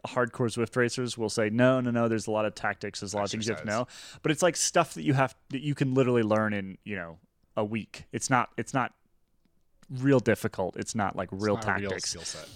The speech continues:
Speaker 1: And because the, the drafting does not provide a big enough effect,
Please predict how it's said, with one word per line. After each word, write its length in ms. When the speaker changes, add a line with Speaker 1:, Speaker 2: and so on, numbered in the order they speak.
Speaker 1:
And 160
because 440
the, 440
the 160
drafting 920
does 180
not 160
provide 300
a 40
big 360
enough 280
effect, 580